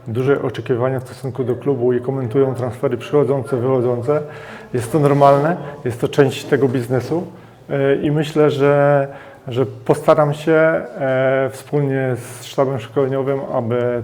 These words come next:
to okienko przebiegło, e, dobrze i żeby transfery, które trafią do Rans-, e, do, do, e, Rakowa, e, miały swoją jakość i przełożyły się na wyniki. E, poprzeczka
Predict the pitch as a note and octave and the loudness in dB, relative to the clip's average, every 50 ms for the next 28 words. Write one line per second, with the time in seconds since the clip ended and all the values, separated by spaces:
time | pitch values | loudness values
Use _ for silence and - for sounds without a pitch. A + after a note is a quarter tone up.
0 | A2+ C#3+ C3 C3 C3 - C#3+ C#3 A2+ - C3+ C3 C3 C3 B2+ B2+ - - - - | -4 -4 -4 -4 -2 -2 -4 -4 -2 -2 0 0 0 0 -2 -6 -10 -18 -20 -20
1 | - - - - - C3 A#2+ C#3 A#2+ A#2 C3 C3 C3 B2+ B2+ B2 A#2+ B2 B2 - | -20 -20 -16 -8 -4 0 2 2 2 4 2 4 4 6 6 4 4 2 0 -8
2 | - - - A#2+ A#2 A#2 A#2 A#2 A#2 A#2 A#2 A#2 A#2 A2+ A2 G#2+ - - - - | -12 -8 -6 -4 -2 -2 -2 -2 -4 -4 -4 -4 -4 -2 -4 -4 -6 -10 -16 -18
3 | - - - - - - F#2 C3+ C#3+ C#3+ C#3+ C#3 E3+ E3+ F3 G#3 - - E3 B2+ | -18 -18 -18 -16 -14 -4 4 6 6 6 6 2 0 0 0 -2 -4 -8 -8 -6
4 | A2 A#2+ C3+ A#2 A2+ B2+ C3 B2+ B2+ B2+ B2+ B2+ B2+ - - - - C3+ B2+ A2+ | -2 -2 -2 0 0 0 2 2 2 0 -2 -4 -10 -16 -14 -8 -6 -6 -6 -6
5 | - - C#3 - B2 - - - B2 B2 B2 - - - - - B2 A#2+ A#2 A#2+ | -4 -4 -4 -4 -4 -6 -6 -6 -6 -6 -6 -4 -4 -4 -4 -4 -8 -4 -4 -2
6 | A#2+ A#2+ A#2 A2+ - - - - D3 B2+ B2+ B2+ A2 B2+ C3 B2 C3+ B2+ B2+ B2+ | -2 -2 -6 -6 -10 -10 -6 -4 -2 0 0 0 0 0 0 0 0 0 -2 -4
7 | A#2+ - - F3 D3+ B2+ B2 A#2+ A#2+ B2 A#2+ A#2+ B2+ B2+ B2+ B2 - C3+ C3 B2 | -6 -8 -10 -8 -6 -4 -4 -2 -2 -4 -4 -4 -4 -4 -4 -4 -2 -4 -4 -4
8 | C#3+ D3 D#3+ - - - - - - - - - - C#3 C3 B2+ C3+ B2+ C3 C#3 | -4 -8 -8 -12 -20 -20 -20 -20 -20 -20 -20 -14 -10 -6 -4 -4 -2 -2 0 2
9 | C3+ C3+ B2 - - - C3+ B2+ B2 B2+ C3 C3 C3 - F3 F#3 F3 - - G#3+ | 2 0 0 -2 -2 -2 -2 -2 0 -2 -4 -4 -4 -4 -6 -6 -6 -8 -12 -14
10 | E3+ - - - C#3 C3+ B2 B2+ C#3+ C#3 C#3 - - - C#3 C3+ C3+ C3+ B2+ B2 | -14 -12 -8 -4 -4 -4 -2 -2 -2 -2 -4 -6 -8 -10 -10 -8 -8 -6 -4 -4
11 | C#3 C#3 C3 A2 - A2 G#2 - - - - - - - - - - - - - | -4 -4 -4 -8 -10 -12 -12 -12 -14 -20 -20 -18 -18 -20 -20 -20 -20 -16 -8 -4
12 | B2+ B2 A#2+ A#2+ B2 B2 B2+ B2 B2 B2 B2 B2 B2 A#2+ A#2+ C3 - - - - | -2 0 0 0 0 0 0 0 0 0 0 -2 -2 -4 -6 -10 -12 -16 -14 -6
13 | - D3+ - - - - F#3+ F#3 F#3 F#3 - D#3+ D3 D3 C#3+ C#3 | -4 -4 -4 -2 4 4 4 4 4 2 4 6 6 6 6 4